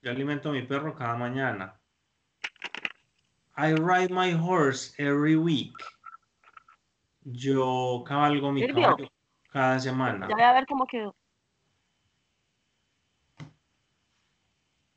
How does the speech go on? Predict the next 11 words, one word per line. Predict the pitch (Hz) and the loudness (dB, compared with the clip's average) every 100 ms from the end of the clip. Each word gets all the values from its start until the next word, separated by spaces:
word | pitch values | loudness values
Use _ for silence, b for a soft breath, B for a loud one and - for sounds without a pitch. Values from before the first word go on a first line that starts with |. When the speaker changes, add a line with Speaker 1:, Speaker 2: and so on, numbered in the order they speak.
| _ _ _ _ _ _ _ - | _ _ _ _ _ _ _ -10
Speaker 1:
I | 160 170 | -6 -6
wash | 185 202 202 185 | -4 -2 0 2
my | 190 185 | 2 0
car | 185 - 175 170 170 - | -2 0 6 6 6 0
every | 151 147 160 160 | 2 4 4 2
year. | 156 185 127 107 104 - _ _ _ _ _ _ _ _ _ _ - | 0 0 2 0 -4 -10 _ _ _ _ _ _ _ _ _ _ -4
Lavo | 135 143 | 0 2
mi | 170 156 | 2 -2
carro | - 160 165 - | 0 0 0 -2
cada | 143 135 143 | 0 0 0
año. | 120 101 98 | -2 -6 -12